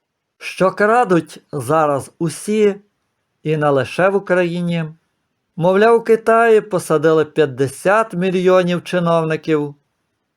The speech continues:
і що беруть хабарі всі, хто тільки добереться до державної посади. І тому, мовляв, нічого страшного тут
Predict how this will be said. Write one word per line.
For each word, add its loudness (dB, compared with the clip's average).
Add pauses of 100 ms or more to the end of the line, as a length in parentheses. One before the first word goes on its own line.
(140)
і 0
що 0
беруть 2
хабарі 0
всі, -2 (520)
хто 0
тільки 2
добереться 0
до 0
державної -2
посади. -2 (680)
І -2
тому, 0
мовляв, 2 (260)
нічого -2
страшного -6
тут -8